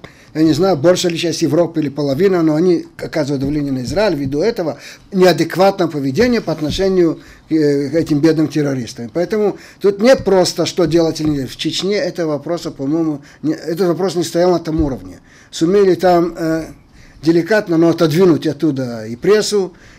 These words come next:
сми имеется в виду, и, э, не, не, не за, так сказать, зару-, заручились э, или сумели обойти, э, вот именно этот аспект, э, международного политического давления, который, э, который не сумели обойти в своё время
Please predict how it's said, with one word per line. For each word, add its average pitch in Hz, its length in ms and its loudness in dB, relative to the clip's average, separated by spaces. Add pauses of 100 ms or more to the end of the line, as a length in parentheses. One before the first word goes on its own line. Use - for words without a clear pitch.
сми 185 340 2
имеется 170 340 0
в 147 60 -4
виду, 151 320 -2
и, 175 80 0
э, 156 580 2
не, 190 460 4
не, 175 180 2
не 185 220 2
за, 165 320 0
так 143 160 -10
сказать, 135 200 -6
зару-, 147 260 -4 (180)
заручились 185 800 0 (360)
э, 151 200 0
или 170 120 0
сумели 202 380 4
обойти, 175 640 0 (260)
э, 143 500 0
вот 165 200 -2
именно 175 300 0
этот 165 300 -2
аспект, - 500 -4
э, 135 220 -2
международного 135 880 -4
политического 131 640 -6 (220)
давления, 160 500 -2
который, 175 500 -2 (120)
э, 180 220 -14
который 175 360 -2
не 214 180 2
сумели 165 380 0
обойти 143 320 -6
в 135 40 -12
своё 143 240 -8
время 147 320 -8